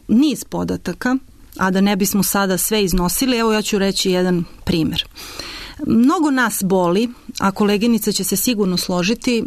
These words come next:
e, da smo od dve hiljadite godine dovedeni, e, na jedan nivo ljudi koji,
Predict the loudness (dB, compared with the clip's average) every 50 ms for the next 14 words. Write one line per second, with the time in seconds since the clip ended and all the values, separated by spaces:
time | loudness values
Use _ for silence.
0 | -6 _ -12 -6 -4 -2 -2 -2 0 0 -2 0 2 2 2 2 2 0 0 0
1 | 0 0 -2 0 -2 0 0 0 0 -2 -4 -2 -2 -2 0 0 0 2 2 2
2 | 2 2 2 0 0 2 2 0 2 2 2 2 4 2 2 -2 -4 -8 -14 -20
3 | -20 -20 -20 -20 -20 -20 -20 -20 -20 -20 -18 -18 -12 -6 -2 0 2 2 2 2
4 | 2 0 0 2 2 2 2 2 2 2 2 2 2 2 2 0 -2 0 0 0
5 | 2 2 0 0